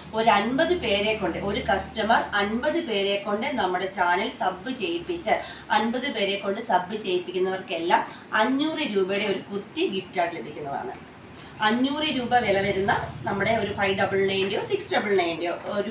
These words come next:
കുർത്തി, ആ ഒരു അടിപൊളി, ആ, പാർട്ടി വെയർ പ്രീമിയം കളക്ഷനിൽ പെടുന്ന ഒരു കുർത്തി നറുക്കെടുപ്പില്ലാണ്ട് ഗിഫ്റ്റ് ആയിട്ട് ലഭിക്കുന്നതാണ്. Then നെക്സ്റ്റ് വരുന്ന കമന്റ് സെക്ഷൻ ആണ്.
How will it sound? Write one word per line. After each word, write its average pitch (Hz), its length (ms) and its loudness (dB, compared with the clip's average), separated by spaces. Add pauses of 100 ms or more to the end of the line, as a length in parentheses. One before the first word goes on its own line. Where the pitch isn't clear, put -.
കുർത്തി, - 260 -6 (440)
ആ 208 40 4 (100)
ഒരു 226 140 6
അടിപൊളി, 220 340 2 (140)
ആ, - 20 2 (220)
പാർട്ടി 196 400 2
വെയർ 277 220 2
പ്രീമിയം 226 400 0
കളക്ഷനിൽ 202 380 0
പെടുന്ന 190 240 0
ഒരു 180 120 -6
കുർത്തി 202 300 -4 (380)
നറുക്കെടുപ്പില്ലാണ്ട് 233 1200 4 (160)
ഗിഫ്റ്റ് - 300 -4
ആയിട്ട് 185 180 -2
ലഭിക്കുന്നതാണ്. 165 600 -4 (360)
Then 277 120 6 (120)
നെക്സ്റ്റ് 277 380 0
വരുന്ന 226 260 2 (100)
കമന്റ് 233 320 4
സെക്ഷൻ 240 320 -4
ആണ്. 151 100 0